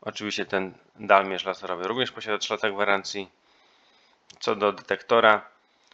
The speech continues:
e, trzy regulowane poziomy czułości do wykrywania przewodów pod napięciem ze wskaźnikiem ostrzegawczym prądu. Do pomiaru wilgotności ścian,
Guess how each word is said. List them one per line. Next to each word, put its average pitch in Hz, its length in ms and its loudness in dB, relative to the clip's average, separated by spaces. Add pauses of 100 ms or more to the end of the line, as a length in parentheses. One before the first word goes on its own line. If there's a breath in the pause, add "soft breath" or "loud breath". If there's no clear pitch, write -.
(120)
e, 95 360 -4
trzy - 280 0
regulowane 104 500 4
poziomy 98 380 -4
czułości 120 460 0
do 104 100 2
wykrywania 95 460 -4
przewodów 104 600 -2
pod - 320 -2
napięciem 123 600 -2 (640 soft breath)
ze 131 200 0
wskaźnikiem 123 720 -6
ostrzegawczym - 720 -2
prądu. 90 840 -2 (2500)
Do 104 140 -6
pomiaru 104 340 2
wilgotności 95 680 -6
ścian, 117 440 2